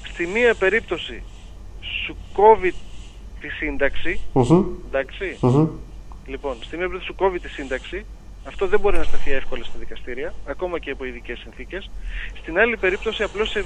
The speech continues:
Speaker 1: σου επιβάλλει να πας να το πληρώσεις μέσω της ααδε. Λοιπόν, δεν μπορεί να σου κάνει στέρηση βιοποριστικού μέσου, στέρηση μισθού, στέρηση οτιδήποτε,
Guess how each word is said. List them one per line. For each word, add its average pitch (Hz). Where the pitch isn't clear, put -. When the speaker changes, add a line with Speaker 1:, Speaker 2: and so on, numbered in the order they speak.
Speaker 1:
σου -
επιβάλλει 175
να 190
πας 175
να 190
το 160
πληρώσεις 151
μέσω 160
της 151
ααδε. 131
Λοιπόν, 135
δεν 220
μπορεί 233
να 226
σου -
κάνει 185
στέρηση 147
βιοποριστικού 139
μέσου, 135
στέρηση 147
μισθού, 127
στέρηση 135
οτιδήποτε, 120